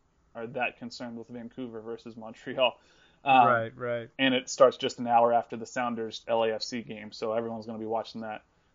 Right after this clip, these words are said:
Speaker 1: Then you got Sporting, um, versus N Y C F C at,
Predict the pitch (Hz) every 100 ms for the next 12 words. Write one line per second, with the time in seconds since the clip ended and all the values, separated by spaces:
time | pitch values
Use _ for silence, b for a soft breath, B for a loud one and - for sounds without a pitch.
0 | - 131 151 143 - - 147 147 151 147
1 | 147 _ _ _ 131 127 123 120 113 107
2 | _ 120 131 - 131 120 127 131 131 143
3 | 135 - 131 123 127 - _ - 117